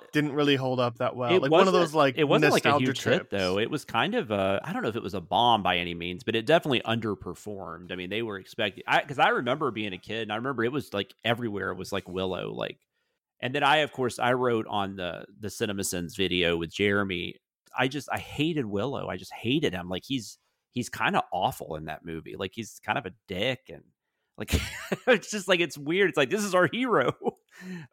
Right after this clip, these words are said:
Speaker 2: But
Speaker 1: Do-, domestic, it, there's no numbers for international listed. I don't
Speaker 2: Okay.
Speaker 1: know if that means this movie wasn't listed, it wasn't released internationally,
Speaker 2: Yeah.
Speaker 1: but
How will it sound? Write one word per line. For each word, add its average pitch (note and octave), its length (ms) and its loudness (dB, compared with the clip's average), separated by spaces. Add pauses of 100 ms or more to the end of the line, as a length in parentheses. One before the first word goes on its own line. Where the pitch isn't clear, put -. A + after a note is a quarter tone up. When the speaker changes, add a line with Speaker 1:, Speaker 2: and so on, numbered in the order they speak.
(100)
Speaker 2:
But D3 360 4 (120)
Speaker 1:
Do-, C#3+ 240 4 (200)
domestic, D#3 680 4 (920)
it, C#3+ 180 2
there's C#3+ 160 6
no F3+ 360 6 (280)
numbers C#3 600 0
for C3+ 160 -4
international B2 680 2
listed. - 520 -4 (100)
I C3 80 6
don't C#3 100 4
Speaker 2:
Okay. G2+ 60 6
Speaker 1:
know C#3+ 100 8
if C3+ 60 4
that C#3 100 2
means C3+ 160 4
this B2+ 140 0
movie C3 220 6
wasn't C#3 400 4
listed, A#2+ 320 -2
it - 100 -10
wasn't C3+ 400 2
released A#2+ 300 -2
internationally, A#2 520 -4
Speaker 2:
Yeah. E2 140 2
Speaker 1:
but A#2 220 -2